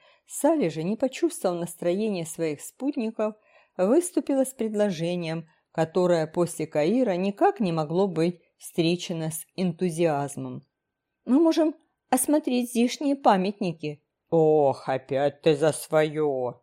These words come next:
Одни камни у тебя в голове, у меня от них в башке уже все перепуталось". "Все ходи, ходи, смотри". В голосе Новицкого явно чувствовалось раздражение.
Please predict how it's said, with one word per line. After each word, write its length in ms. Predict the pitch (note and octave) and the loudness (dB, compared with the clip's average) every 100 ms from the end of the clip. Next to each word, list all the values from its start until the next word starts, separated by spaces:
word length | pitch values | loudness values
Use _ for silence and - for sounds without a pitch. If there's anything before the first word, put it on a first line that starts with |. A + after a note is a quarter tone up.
| _ _ _ | _ _ _
Одни 440 | F#3 G3+ C#3+ D3+ C#3 | 2 2 0 -6 -2
камни 480 | D#3+ D3 C#3 C#3 | 4 4 2 -6
у 40 | C#3 | -8
тебя 220 | D3 C#3+ | -2 -2
в 80 | B2+ | 2
голове, 640 | D3+ D3 D3 C#3+ C3 B2+ - | 2 4 2 -2 -6 -6 -8
у 80 | A#3+ | -6
меня 380 | D4+ E3 D3+ | -2 -2 -2
от 180 | C#3 - | -4 -4
них 160 | E3 C#3+ | -6 -4
в 80 | C3+ | -4
башке 440 | C#3 - - D#3 | -4 -6 -6 -2
уже 240 | D3+ C3 | -2 -4
все 220 | C3 - D3 | -8 -6 -6
перепуталось". 1200 | D3+ C#3+ C#3+ - D3+ D3+ C#3+ C3 C3 B2 - - _ _ _ _ - | -4 -6 -8 -8 -8 -8 -4 -4 -4 -8 -16 -20 _ _ _ _ -16
"Все 260 | - F3+ | -2 0
ходи, 720 | E3+ F3 D#3+ C3 D3 D3+ D3 | 2 0 0 -2 -8 -6 -6
ходи, 580 | C3 - D3+ C#3 D3 D3 | -4 0 0 0 -6 -6
смотри". 720 | - D#3 D#3 D3+ C#3 C#3+ C#3+ _ _ - | -6 -2 -2 -2 -4 -6 -10 _ _ -10
В 100 | D3 | -2
голосе 460 | D#3+ D3+ C#3+ - | 4 4 2 -4
Новицкого 580 | D3 C#3+ G3 G3 - C#3+ | -6 -4 -4 -6 -4 -2
явно 400 | C#3+ G3+ G3 E3 | 0 0 0 -4
чувствовалось 600 | D#3+ F#3 E3+ F3 E3 D#3 | -6 -8 -6 -4 -2 -2
раздражение. 920 | D#3+ D#3+ D3+ E3 D3 C#3+ B2+ B2 B2 | -2 -2 0 0 0 -4 -8 -12 -16